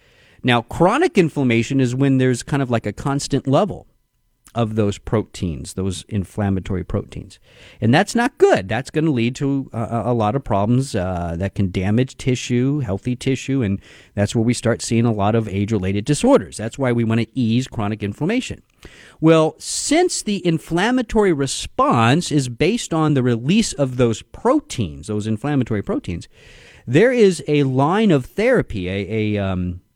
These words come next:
a, a part of the industry, uh, in, in the supplement industry, that focuses on breaking down,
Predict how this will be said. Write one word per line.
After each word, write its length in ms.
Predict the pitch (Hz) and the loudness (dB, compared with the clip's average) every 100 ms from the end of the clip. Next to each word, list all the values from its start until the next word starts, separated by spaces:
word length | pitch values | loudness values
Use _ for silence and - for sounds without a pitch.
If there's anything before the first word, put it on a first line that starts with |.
| _ _ _ _ _ - - - | _ _ _ _ _ -16 -12 -2
a, 340 | 117 113 113 113 | 0 0 0 -2
a 120 | 110 | -4
part 300 | - 160 185 | 0 2 4
of 80 | 143 | 2
the 180 | 127 | 4
industry, 800 | 160 202 147 - - 101 98 113 110 | 4 4 2 -2 -4 0 0 0 -2
uh, 360 | 90 90 82 | -4 -6 -6
in, 220 | 90 104 107 | -4 -4 -4
in 80 | |
the 100 | 104 | -4
supplement 400 | - 143 131 120 | -2 0 2 2
industry, 420 | 160 151 - 101 - - - - | 2 0 -2 -2 -4 -14 -20 -12
that 340 | 120 120 135 - | -2 2 2 2
focuses 800 | - 196 262 - 214 135 120 117 | -4 -2 0 -2 -2 0 0 0
on 380 | 127 123 120 117 | 0 2 2 0
breaking 540 | 104 143 214 - 143 123 | 0 2 2 2 0 2
down, 560 | 139 202 104 62 - | 0 0 -4 -8 -20